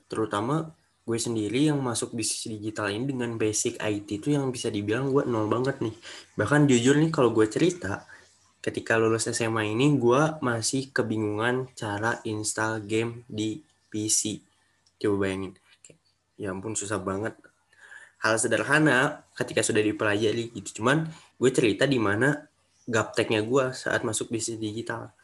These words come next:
Dan di semester pertama, gue inget banget kaprodi kita waktu itu, Pak Sunu, dia cerita kalau prospek pekerjaan di jurusan ini tuh adalah di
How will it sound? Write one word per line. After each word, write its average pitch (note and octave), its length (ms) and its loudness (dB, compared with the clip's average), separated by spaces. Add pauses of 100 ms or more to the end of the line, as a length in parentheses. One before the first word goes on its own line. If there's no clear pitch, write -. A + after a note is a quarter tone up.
(460)
Dan G#2 160 0
di G#2+ 80 -2
semester A2+ 400 0
pertama, A2 720 -2
gue B2+ 160 2
inget B2 160 -2
banget A2+ 240 0
kaprodi G#2+ 480 0
kita G#2 240 -2
waktu G#2 400 -4
itu, D3+ 240 2
Pak A2 160 -2
Sunu, A2 440 -4 (800)
dia B2 160 2
cerita B2 400 0
kalau A2+ 560 -4
prospek - 720 -2
pekerjaan A2+ 720 0
di A2 160 -2
jurusan G#2+ 400 0
ini G2 240 -4
tuh D#3 240 0
adalah A#2 480 -2
di B2 160 -4